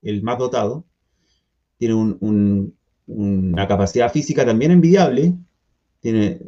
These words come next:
de repente lo vemos correr, no sé, son ochenta minutos y se manda un pique,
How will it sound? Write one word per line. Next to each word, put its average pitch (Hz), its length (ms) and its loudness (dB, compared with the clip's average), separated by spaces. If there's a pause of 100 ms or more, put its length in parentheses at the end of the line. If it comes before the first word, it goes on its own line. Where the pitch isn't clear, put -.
de 101 200 -2
repente 139 280 2
lo 120 100 6
vemos 147 300 6
correr, 123 420 2
no 104 100 2
sé, 104 200 -4
son 90 360 -4
ochenta 135 420 -2
minutos 151 320 2
y - 40 -4
se - 40 -6
manda 123 200 -2
un 92 100 -2
pique, 147 600 -2